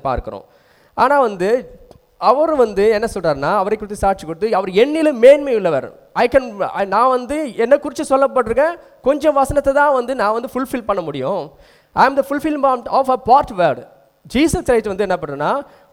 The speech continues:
fulfillment of the whole Bible. Hallelujah. He is the full, fullness of Godhead. அவர் வந்து full, முழு அந்த ஸ்கிரிப்சரோட ஃபுல்,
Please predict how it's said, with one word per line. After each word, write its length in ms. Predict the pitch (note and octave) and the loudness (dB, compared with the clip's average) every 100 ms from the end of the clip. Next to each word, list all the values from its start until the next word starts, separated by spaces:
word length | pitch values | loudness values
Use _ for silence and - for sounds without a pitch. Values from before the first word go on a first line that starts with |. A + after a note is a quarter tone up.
| A#3+ | -6
fulfillment 400 | C#4 C#4+ B3+ A#3 | -4 -4 -2 0
of 200 | A3 F#3 F3+ | 0 0 2
the 160 | D4 G4+ - - _ _ | 2 2 -8 -20 _ _
whole 280 | F3 A#3+ C4+ E3 | 0 2 0 4
Bible. 380 | F#3+ G#3+ F3 B2 | 6 6 2 2
Hallelujah. 480 | G3+ B3+ B3 F#3 B2 A2 - | 4 4 4 0 0 -6 -10
He 40 | E3+ | -8
is 160 | A#3+ | -2
the 200 | A#3+ D4 B3+ | 2 2 0
full, 260 | D4 D4+ A3+ - | -6 -6 -6 -6
fullness 260 | C#4+ C#4 | 0 2
of 260 | B3+ F#3+ E3 - D#3+ D#3 | 2 -2 -8 -16 -16 0
Godhead. 480 | G#3+ B3+ F3+ B2 - - _ _ | 4 4 2 -2 -8 -16 _ _
அவர் 240 | - F3 A3 | 0 2 2
வந்து 600 | A3 F3+ E3 A3 B3 - _ _ _ _ | -2 -2 -2 0 -4 -8 _ _ _ _
full, 100 | - | -12
முழு 340 | F3 F#3 C4+ C4+ | -8 -2 4 4
அந்த 180 | F#3+ F#3+ | 4 -2
ஸ்கிரிப்சரோட 760 | - B3 - C#4+ B3 G#3 C#4+ C4+ | -6 -6 2 4 6 4 4 0
ஃபுல், 380 | D4 D#4+ D#4 A#3+ | -2 -2 -2 -6